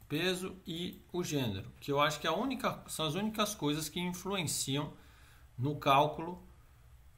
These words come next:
da, na, na predição, né, do, do novo peso,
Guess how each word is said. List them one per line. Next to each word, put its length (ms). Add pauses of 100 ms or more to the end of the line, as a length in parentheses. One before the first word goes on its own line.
(180)
da, 920 (760)
na, 320
na 140
predição, 960 (460)
né, 320 (640)
do, 1120 (1000)
do 140
novo 260
peso, 400